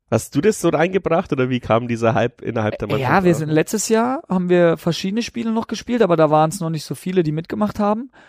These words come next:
Speaker 2: Und uno war dann gegen Ende das Spiel, was sich durchgesetzt hat. Und, äh, das hab ich dieses Jahr wieder als Hauptantrieb, äh, versucht zu integrieren. Und jetzt muss man sagen,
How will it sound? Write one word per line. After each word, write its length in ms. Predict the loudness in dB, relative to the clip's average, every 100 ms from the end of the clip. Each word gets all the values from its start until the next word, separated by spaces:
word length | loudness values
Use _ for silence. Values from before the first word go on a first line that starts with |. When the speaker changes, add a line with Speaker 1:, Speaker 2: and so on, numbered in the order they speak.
| _ _
Speaker 2:
Und 200 | -4 -4
uno 400 | -4 -2 0 4
war 120 | 4
dann 160 | 4 2
gegen 200 | 0 0
Ende 240 | 0 0
das 100 | 0
Spiel, 240 | -4 -2
was 140 | -2 -2
sich 160 | -6
durchgesetzt 560 | -4 -4 -2 -2 -2 -2
hat. 240 | -4 -6 _ _ _ _ _
Und, 360 | 2 2 0
äh, 180 | 0 0
das 180 | 0 0
hab 120 | 0
ich 100 | 0
dieses 320 | -4 -6 -4
Jahr 480 | 2 6 6 4 0
wieder 320 | 0 2 2
als 300 | 2 0 2
Hauptantrieb, 680 | 0 0 -2 -2 -2 -6 -4
äh, 240 | -2 0
versucht 500 | 0 -2 0 -4 -4
zu 140 | -6 -4
integrieren. 540 | 0 -2 -2 -4 -2
Und 100 | -2
jetzt 320 | -2 -2 -6
muss 220 | -8 -6 -4
man 120 | -2
sagen, 380 | 0 0 -2